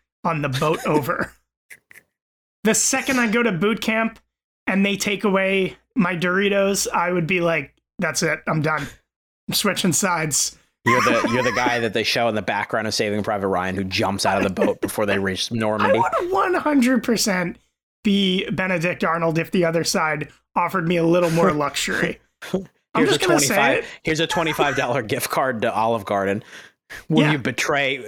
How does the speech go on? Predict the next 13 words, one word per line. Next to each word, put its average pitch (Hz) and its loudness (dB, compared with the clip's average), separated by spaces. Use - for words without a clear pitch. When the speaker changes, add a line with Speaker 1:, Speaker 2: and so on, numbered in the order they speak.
Speaker 2:
everything 135 -2
that 131 -2
your 127 0
country 123 -2
holds 107 -2
dear, 107 0
or 107 2
will 101 2
we 104 0
have 104 -2
to 107 -4
start 107 -2
shooting? 104 -2